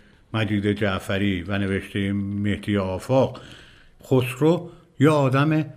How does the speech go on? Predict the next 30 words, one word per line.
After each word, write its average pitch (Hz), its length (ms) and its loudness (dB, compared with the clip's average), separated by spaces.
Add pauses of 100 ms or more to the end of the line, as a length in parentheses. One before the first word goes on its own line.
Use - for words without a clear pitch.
(140)
عامی 147 400 6
رو 123 140 6
بازی 98 280 -2
می‌کرد. 87 680 -8
دقیقاً 185 440 4
همون 190 560 6
می‌شد، 92 560 -6 (560)
یعنی 151 200 4
خودش 196 540 2
رو 196 200 0
نمایش 135 680 2
نمیداد، 87 480 -2 (220)
با 170 120 2
تمام 202 600 6
توانی 170 560 4
که 120 160 0
داشت 120 440 2 (1300)
نقش 131 440 6
رو 98 140 -6
نشون 85 340 -8
می‌داد. 80 440 -12 (220)
اگر 117 260 4
شیرین 113 460 0
بود 120 180 2
شیرین 101 400 -2
بود، 104 160 -2
اگر 95 220 -2
تلخ 104 420 -4
بود 101 240 -8
تلخ 98 300 -6